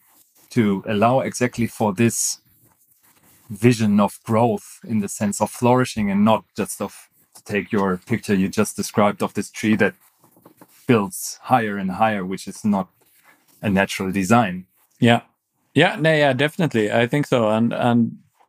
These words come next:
Speaker 2: too much, too many things are obviously measured in terms of, uh, uh, gross national product. So this is only, if you compare it to a company, this is only looking at the top line.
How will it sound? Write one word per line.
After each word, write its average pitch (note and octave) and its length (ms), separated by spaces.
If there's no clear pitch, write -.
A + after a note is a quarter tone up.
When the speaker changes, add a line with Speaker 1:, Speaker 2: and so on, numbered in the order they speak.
Speaker 2:
too C#3 340
much, C3 460
too C3 160
many A#2 280
things A2 440
are G#2+ 180
obviously G#2+ 520
measured G#2 680
in F#2+ 160
terms F#2+ 480
of, F#2+ 300
uh, F#2 320
uh, - 1120
gross G#2 320
national G2+ 400
product. - 560
So A2 400
this C3 280
is - 140
only, C#3 340
if - 120
you A#2 60
compare B2 260
it A#2+ 120
to A#2 80
a - 40
company, B2+ 420
this B2 220
is A#2+ 120
only C3+ 400
looking B2+ 360
at B2+ 100
the A#2+ 80
top - 260
line. - 220